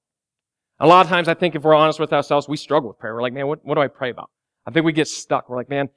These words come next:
I, I can't pray anymore. I just have, like, a list of thing, people that I pray for. It almost feels like a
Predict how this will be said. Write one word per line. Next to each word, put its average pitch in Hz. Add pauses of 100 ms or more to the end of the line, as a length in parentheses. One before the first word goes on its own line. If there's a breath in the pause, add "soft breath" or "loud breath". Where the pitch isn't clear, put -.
(260)
I, 131
I 147
can't 160
pray 160
anymore. 151
I 147
just 139
have, 151
like, 135
a 120
list 147
of 139
thing, 151
people 160
that 151
I 139
pray 151
for. 151
It 135
almost 143
feels 151
like 131
a 127